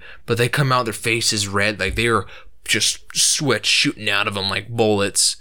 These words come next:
just for being in there just that bit. And,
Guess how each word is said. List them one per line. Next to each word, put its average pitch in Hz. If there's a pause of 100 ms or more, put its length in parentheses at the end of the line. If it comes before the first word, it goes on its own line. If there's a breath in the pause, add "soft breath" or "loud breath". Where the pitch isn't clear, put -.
(120)
just 139
for 123
being 120
in 113
there 104 (120)
just 127
that 98
bit. 104
And, 101